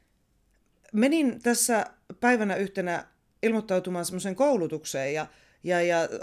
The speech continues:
koulutuksen ha-, a-, aiheena on haastavat oppijat ja haastavat,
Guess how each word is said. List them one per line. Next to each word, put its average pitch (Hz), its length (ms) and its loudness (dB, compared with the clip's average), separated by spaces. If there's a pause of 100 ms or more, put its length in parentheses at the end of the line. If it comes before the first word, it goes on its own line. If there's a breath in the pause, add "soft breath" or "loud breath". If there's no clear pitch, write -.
(120)
koulutuksen 240 500 0
ha-, 208 400 0
a-, 202 300 0
aiheena 214 460 2
on 160 360 -6 (120)
haastavat 180 840 -4
oppijat 240 580 -4
ja 170 100 -4
haastavat, 165 840 -8